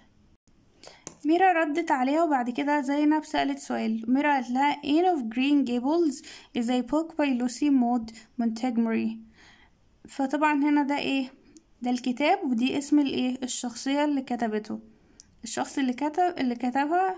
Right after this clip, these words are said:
كتب الكتاب ده اسمه، اسمها لوسي مود مونتجمري. اوكي، طيب، ويبقى "What is your favorite book؟" يبقى "Anne of Green Gables". اسم الكتاب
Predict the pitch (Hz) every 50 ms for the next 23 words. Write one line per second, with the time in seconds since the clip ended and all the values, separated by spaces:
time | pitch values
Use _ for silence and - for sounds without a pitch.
0 | - - _ _ _ - - - _ _ - 269 269 262 302 285 277 262 254 -
1 | - 269 277 254 254 254 262 262 - 320 339 330 330 269 - 277 277 285 285 277
2 | 269 277 277 - - 359 370 381 339 294 262 247 262 277 269 254 254 - - -
3 | - - - - - _ _ _ _ - 247 247 240 240 - - 277 262 233 247
4 | 240 240 233 226 226 220 226 226 - - - - - - _ - 233 226 - 233
5 | 226 247 226 226 - 247 240 233 226 226 226 226 - - - 269 269 254 240 240
6 | - 277 294 339 - 466 453 415 349 330 320 311 320 - 302 285 277 285 285 247
7 | 226 247 269 269 269 - - - - 240 220 233 226 - - 262 277 302 349 415
8 | 480 427 311 247 220 226 226 240 254 262 254 240 226 233 226 220 214 214 214 214
9 | 214 214 220 214 208 - - - - - - 247 - - 277 254 - - 247 -
10 | - 277 320 392 453